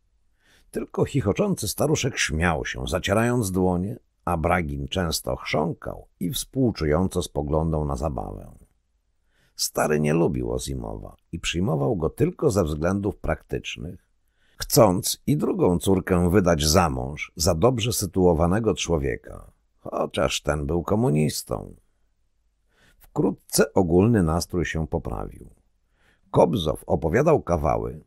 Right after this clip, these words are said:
które wcale nie były komiczne, lecz z których zwykle pierwszy hałaśliwie się sam śmiał. Robił zupełnie nieodpowiednie analogie na potwierdzenie swych wniosków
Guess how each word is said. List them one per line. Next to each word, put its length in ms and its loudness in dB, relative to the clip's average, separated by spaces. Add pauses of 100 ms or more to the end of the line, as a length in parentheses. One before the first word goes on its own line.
(100)
które 260 -6
wcale 260 0
nie 100 2
były 200 2
komiczne, 680 -4 (460)
lecz 300 -4
z 80 -4
których 360 0
zwykle 420 -4
pierwszy 540 -2
hałaśliwie 600 0
się 220 -4
sam 300 -2
śmiał. 500 -6 (1120)
Robił 400 2
zupełnie 500 2
nieodpowiednie 840 0
analogie 520 0
na 120 0
potwierdzenie 680 -2
swych 400 -4
wniosków 760 -6